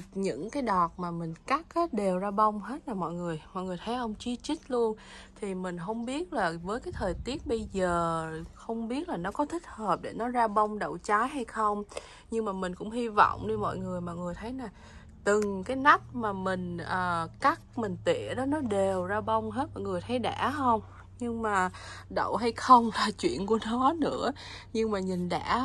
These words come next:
quá trời luôn mọi người, bông nè. Coi như là cứ chỗ nào mình trim là nó ra bông.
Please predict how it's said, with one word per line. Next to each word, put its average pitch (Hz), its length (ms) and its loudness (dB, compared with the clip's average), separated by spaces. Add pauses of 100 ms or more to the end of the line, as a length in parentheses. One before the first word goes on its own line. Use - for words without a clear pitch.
quá 285 320 0
trời 196 260 2
luôn 202 160 -2
mọi 180 140 -4
người, 180 240 -4
bông 208 340 0
nè. 185 100 -2 (300)
Coi 214 240 -6
như 208 160 -2
là 196 220 -2 (340)
cứ 302 220 2
chỗ - 160 4
nào 220 240 2
mình 175 240 -2
trim 214 380 0
là 185 80 -4
nó 185 180 -4
ra 220 160 0
bông. 196 320 0